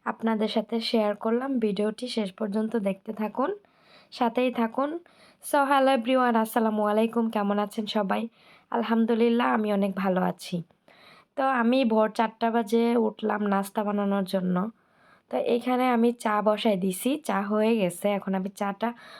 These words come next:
ফ্লাস্কে ঢেলে নিব সুন্দর মতো ছেঁকে। তারপরে ওইখানে আমি নাস্তার জন্য হচ্ছে, উম, আটাটা মথে রেখে গেছিলাম।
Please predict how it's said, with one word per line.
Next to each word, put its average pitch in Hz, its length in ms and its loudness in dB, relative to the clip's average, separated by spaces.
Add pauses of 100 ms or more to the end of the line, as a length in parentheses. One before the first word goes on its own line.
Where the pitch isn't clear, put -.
(140)
ফ্লাস্কে 208 500 -2
ঢেলে 202 340 2
নিব 220 380 2
সুন্দর 202 360 0
মতো 196 260 0
ছেঁকে। 233 440 -2 (1500)
তারপরে 285 500 2
ওইখানে 277 480 2
আমি 247 220 4
নাস্তার 220 480 2
জন্য 214 520 0 (600)
হচ্ছে, 202 400 -2 (480)
উম, 196 340 -4 (160)
আটাটা 247 500 0
মথে 233 360 2
রেখে 220 280 0
গেছিলাম। 240 460 2